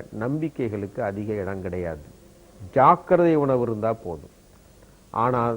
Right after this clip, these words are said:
தவிர்க்க முடியாத உறவு முறைகள் இருக்கு இல்லையா, அதுல நம்பிக்கை நீங்க வச்சே ஆகணும். அந்த நம்பிக்கைக்கு போதிய அனுபவம் வேணும்.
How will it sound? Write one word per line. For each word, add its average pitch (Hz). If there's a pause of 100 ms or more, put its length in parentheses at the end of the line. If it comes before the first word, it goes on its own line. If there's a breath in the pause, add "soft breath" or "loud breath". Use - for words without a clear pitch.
(280)
தவிர்க்க 208
முடியாத 156 (120)
உறவு 120
முறைகள் 101
இருக்கு 87
இல்லையா, 85 (600 soft breath)
அதுல 113 (140)
நம்பிக்கை 143 (120)
நீங்க 104 (100)
வச்சே 101 (160)
ஆகணும். 80 (680 soft breath)
அந்த 117 (160)
நம்பிக்கைக்கு 170 (160)
போதிய 127 (180)
அனுபவம் 120
வேணும். 92